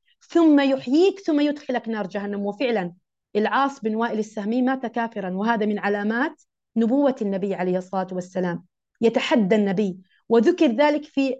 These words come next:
في أبي بن خلف، يقول للنبي: "هذه العظام المفتتة الله يعيدها؟ الله ماذا أنزل؟ أولم يرى الإنسان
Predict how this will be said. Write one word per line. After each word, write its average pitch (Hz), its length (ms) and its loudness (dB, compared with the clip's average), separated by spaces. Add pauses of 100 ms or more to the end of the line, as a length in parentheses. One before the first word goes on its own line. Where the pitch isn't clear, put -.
في 247 160 -2
أبي 262 260 2
بن 196 160 0
خلف، 208 320 -6 (640)
يقول 285 400 4
للنبي: 269 560 2 (280)
"هذه 311 340 2
العظام 254 420 0
المفتتة 233 680 -6
الله 277 160 0
يعيدها؟ 208 640 -4 (800)
الله 370 200 4
ماذا 330 300 2
أنزل؟ 247 480 -2 (680)
أولم 359 340 2
يرى 311 180 2
الإنسان 254 600 -2